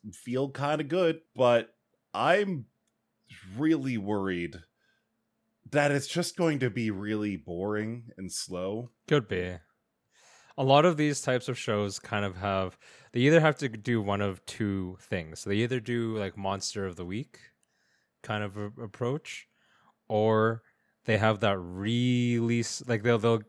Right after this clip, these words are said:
Speaker 2: get a couple of good episodes in at the beginning to kind of hook ya, and then they have a really slow burn to, to the end until they can, like, reveal the, the big mystery ending,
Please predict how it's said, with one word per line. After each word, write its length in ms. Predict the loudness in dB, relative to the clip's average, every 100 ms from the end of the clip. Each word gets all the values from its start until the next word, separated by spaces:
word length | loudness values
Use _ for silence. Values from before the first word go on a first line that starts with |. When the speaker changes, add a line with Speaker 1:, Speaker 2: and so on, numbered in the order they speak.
| _ 2
Speaker 2:
get 200 | 2 2
a 100 | -4
couple 300 | -2 0 0
of 80 | -2
good 140 | 0
episodes 480 | 0 0 -4 -4 -4
in 80 | -6
at 60 | -6
the 80 |
beginning 500 | -8 -6 -6 -6 -8 -8
to 120 | -8
kind 200 | -6 -6
of 80 | -6
hook 200 | -8 -4
ya, 260 | -4 -4 -8 _ _ _ _ -6
and 140 | -4
then 120 | -2
they 120 | -2 -2
have 160 | -2
a 60 | -4
really 880 | -8 -8 -6 -4 -2 -2 -2 -2 -4
slow 320 | -6 -6 -6
burn 460 | -6 -8 -10 -20 _ _
to, 720 | -8 -6 -6 -8 -8 -10 -12 -12
to 100 | -12
the 160 | -8 -8
end 300 | -8 -12 -14
until 380 | -16 -8 -6 -4
they 160 | -6
can, 200 | -8 -10
like, 220 | -8 -10 -8
reveal 480 | -10 -6 -4 -2
the, 300 | -4 -6 -8 -10 -20 -20 _ _ _
the 100 | -8
big 220 | 2 2
mystery 680 | 2 0 0 -4 0 2 2
ending, 800 | 0 -2 -2 -2 -2 -6 -10 -12